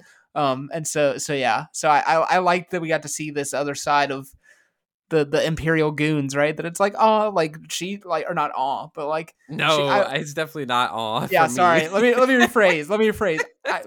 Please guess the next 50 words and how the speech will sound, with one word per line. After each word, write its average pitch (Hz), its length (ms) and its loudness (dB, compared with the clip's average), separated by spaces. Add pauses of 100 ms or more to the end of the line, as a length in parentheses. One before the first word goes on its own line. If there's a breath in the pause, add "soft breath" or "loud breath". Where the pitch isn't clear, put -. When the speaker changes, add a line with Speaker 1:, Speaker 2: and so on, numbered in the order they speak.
Speaker 1:
but 208 120 -2
it, 202 220 2
but 214 120 0
it, 196 240 0
but 208 100 0
it's 202 160 -4
interesting 214 480 -4
to 180 60 -6
see, 185 320 -4
like, 165 340 0
that 156 220 -6
she 185 420 -4
actually 170 460 -2
is 156 100 -6
able 156 300 -2
of, 151 140 -6
like, 151 240 -2
being 147 260 -6
scared 143 460 -2
and 147 100 -6
that 139 100 -8
she 156 200 -6
is 143 100 -6
a 135 60 -6
human 143 340 -12
person. 135 640 -12
Speaker 2:
Yeah. 95 240 2
Speaker 1:
Mm, 85 140 -12 (300 soft breath)
aside 160 300 0
from, 170 140 -12
like, 156 160 -10
the 156 80 -10
Tarkin 160 560 -4
stoicism 147 720 -8
that 139 120 -6
we're 143 100 -4
used 143 280 -6
to - 80 -8
seeing 131 260 -6
from, 147 200 -8
like, 147 240 -6
Imperial 143 480 -6
leaders. 120 440 -8
That's 123 220 0
what - 80 -6
I - 60 -4
was - 80 -10
trying - 180 -10
to - 80 -14
say. - 240 -8